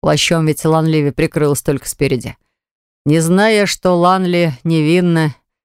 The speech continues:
и очень правильно воспитана, подумал бы, что это очень грамотное соблазнение. Вот если бы Реаль увидеть на коленях у моих ног, вот это была бы победа.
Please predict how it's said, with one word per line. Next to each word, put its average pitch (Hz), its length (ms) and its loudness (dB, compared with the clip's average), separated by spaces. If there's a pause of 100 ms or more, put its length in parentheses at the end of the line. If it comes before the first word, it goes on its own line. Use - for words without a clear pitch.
(140)
и 156 80 2
очень 165 300 0
правильно 160 400 0
воспитана, 156 580 -2
подумал 160 440 0
бы, 151 100 -2
что - 180 -4
это 156 220 0
очень 160 300 -2
грамотное 156 580 -2
соблазнение. 151 1000 -2 (1200)
Вот 156 140 0
если 180 160 2
бы 170 280 0 (180)
Реаль 156 580 2
увидеть 151 420 -2
на 143 60 -2
коленях 139 480 0
у 147 60 -4
моих 143 260 -2
ног, - 320 -8 (460)
вот 139 140 -8 (160)
это 208 520 0
была 151 300 0
бы 135 120 -8
победа. 131 640 -6